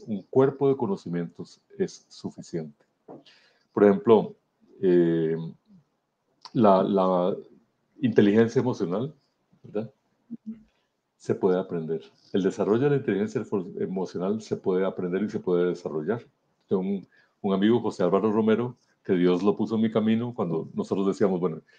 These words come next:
¿y cómo vamos a enseñar a la gente a aprender a trabajar en equipo?". Y este muchacho llegó a una conferencia, estuvimos los dos ahí presentes, y le dije, "Vamos a tomarnos un café", y en menos de un mes ya estábamos reunidos y trabajando en el desarrollo de todo el esquema de la integración socioemocional y la comunicativa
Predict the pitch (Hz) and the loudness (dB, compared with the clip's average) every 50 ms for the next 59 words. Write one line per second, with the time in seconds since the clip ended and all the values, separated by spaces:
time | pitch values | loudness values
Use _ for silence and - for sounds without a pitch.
0 | _ _ _ 113 110 - 107 98 104 110 139 160 - 139 123 110 107 110 117 123 | _ _ _ -2 0 2 2 4 4 4 4 4 4 2 2 2 2 2 2 2
1 | 110 120 120 117 - 135 117 - 107 107 90 107 117 120 - 120 113 95 95 107 | 2 2 0 -2 -2 -2 -2 -2 -6 -6 -4 -4 -4 -2 -2 0 0 0 0 -2
2 | 107 110 104 98 - 147 139 - - - - _ _ _ _ _ _ _ _ _ | -4 -6 -6 -6 -6 -8 -8 -8 -12 -20 -20 _ _ _ _ _ _ _ _ _
3 | - 98 - - 98 98 98 - 104 - - 101 92 92 92 95 98 - 113 110 | -8 -6 -6 -4 -4 -2 2 2 2 2 2 2 2 2 2 2 0 0 0 -2
4 | 113 123 117 123 131 131 120 127 110 - - 95 90 92 101 98 92 92 95 - | 0 2 2 2 2 2 0 -4 -6 -4 -2 -2 0 2 2 2 2 2 0 0
5 | 113 104 104 - 101 - - 117 120 117 - 123 - - _ _ _ _ _ - | 0 -2 -2 -4 -6 -4 -4 -4 -4 -6 -8 -8 -8 -12 _ _ _ _ _ -2
6 | 98 92 95 104 98 - - _ _ _ _ - 101 98 104 101 113 107 95 90 | 2 2 4 2 2 0 -4 _ _ _ _ 0 2 2 2 2 2 2 2 2
7 | 90 95 95 87 101 110 98 110 101 - 139 151 151 147 - - - 87 82 80 | 0 -2 -2 -2 -4 -2 0 0 2 4 4 4 4 2 -2 -6 -6 -6 -6 -6
8 | 78 - - _ _ _ - - _ _ _ _ - - 95 101 107 113 120 107 | -8 -10 -14 _ _ _ -20 -20 _ _ _ _ -6 -2 0 2 2 4 4 4
9 | 113 110 113 110 107 110 104 - 101 95 95 104 104 104 104 101 104 117 123 131 | 4 4 4 4 4 2 2 2 0 0 2 2 2 2 2 2 2 2 2 0
10 | 135 135 135 - _ _ _ _ _ _ _ _ _ _ _ - - 107 - - | 0 -2 -4 -10 _ _ _ _ _ _ _ _ _ _ _ -4 -2 -2 0 0
11 | 90 80 78 76 82 78 76 76 73 87 90 - _ _ _ _ _ _ 101 90 | 0 0 0 0 -2 -4 -4 -6 -8 -10 -10 -12 _ _ _ _ _ _ -6 -4
12 | 92 85 80 82 - - 87 85 90 90 98 101 104 98 - 95 - - - 104 | -4 -2 -2 -4 -4 -2 0 0 2 4 6 4 4 4 2 -2 -2 4 8 8
13 | 107 110 113 107 110 - 113 104 107 110 107 98 90 82 - 110 - 117 - - | 8 8 6 4 2 0 0 0 0 0 0 -2 -2 -4 -4 -4 -4 -4 -4 -4
14 | 92 82 - - 120 117 - 147 127 117 113 113 - 98 98 90 82 80 78 - | -6 -6 -4 -4 -4 -2 -2 -2 -4 -4 -4 -4 -4 -4 -4 -4 -4 -6 -6 -6
15 | 98 92 104 117 120 117 113 113 - 113 113 117 120 | -4 -2 -2 -2 -2 -2 -2 -2 -2 -2 -2 -2 -4